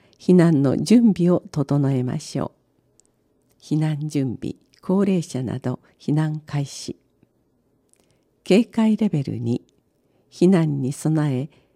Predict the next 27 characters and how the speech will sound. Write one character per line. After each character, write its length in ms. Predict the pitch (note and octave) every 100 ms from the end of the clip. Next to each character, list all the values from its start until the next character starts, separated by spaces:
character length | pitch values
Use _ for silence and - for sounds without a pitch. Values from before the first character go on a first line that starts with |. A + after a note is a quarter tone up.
| _ _
ハ 180 | - F#3
ザ 200 | A#3 B3+
ー 20 |
ド 160 | B3 A#3+
マ 160 | A3+
ッ 20 |
プ 220 | A3 - E3+
な 160 | D#3+
ど 140 | D#3 D3+
に 180 | C3+
よ 100 | B2+
り 200 | B2 A2+ - E3+
自 260 | G3 A#3 -
ら 240 | F#3 D3
の 160 | C#3 A#2
避 220 | - D3
難 240 | F#3 G3
行 300 | G3 - E3+
動 240 | D#3+ C#3+ C#3+
を 180 | F#3 -
確 280 | - C#3+ D3+
認 200 | D3+ D3
し 160 | -
ま 140 | G#2+ D3+
し 160 | - A#2
ょ 120 | - _ _ _ _ _
う。 60 | _